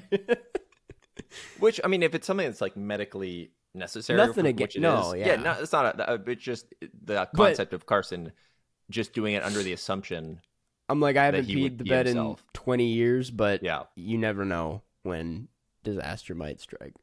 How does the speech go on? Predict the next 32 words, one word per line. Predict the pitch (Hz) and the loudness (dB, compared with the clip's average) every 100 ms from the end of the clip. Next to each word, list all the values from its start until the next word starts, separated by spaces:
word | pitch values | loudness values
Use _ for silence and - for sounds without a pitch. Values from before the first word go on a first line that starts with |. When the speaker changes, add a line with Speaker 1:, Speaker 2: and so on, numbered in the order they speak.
| _ _ _ _ _ _ _ - | _ _ _ _ _ _ _ -14
Speaker 1:
Um, | 57 - - 139 _ _ _ _ _ _ _ _ _ _ _ _ _ | -14 -12 -16 -18 _ _ _ _ _ _ _ _ _ _ _ _ _
yeah. | - - - _ - | -18 -18 -20 _ -8
Anyway, | 120 113 82 76 110 _ - | -4 -4 -4 -8 -10 _ -8
so | - | -2
those | 139 160 156 | 2 4 6
are | |
our | 135 | 4
tips | 120 117 95 | 2 -2 -4
on | 101 92 | -6 -6
getting | 92 90 | -6 -6
a | |
good | 90 92 | -6 -6
night | 95 85 | -6 -6
of | 85 | -8
sleep, | - 87 60 _ - | -12 -14 -14 _ -16
is | 98 - _ _ - | -16 -16 _ _ -6
wear | 104 | -4
your | 101 92 | -2 -2
diaper. | 90 78 76 104 - _ _ _ - | -4 -4 -8 -10 -14 _ _ _ -6
Um, | 98 92 90 113 - _ _ - | -4 -4 -6 -10 -14 _ _ -12
Speaker 2:
<laughs> | - - - | -10 -12 -8
Speaker 1:
this | 123 143 - | -4 0 4
ne- | - | 4
<laughs> | - | 4
Speaker 2:
Peace | 123 - | -4 -4
of | 127 | 0
mind. | 101 85 78 73 - - - - - - - - - - - | 2 2 -2 -8 -12 -14 -18 -20 -20 -20 -20 -20 -20 -16 -4
Speaker 1:
This | 139 | 2
next | 185 - | 2 4
one | 165 151 151 _ - | 4 4 0 _ -8
comes | 143 123 | -6 -2
from, | 135 123 | 0 0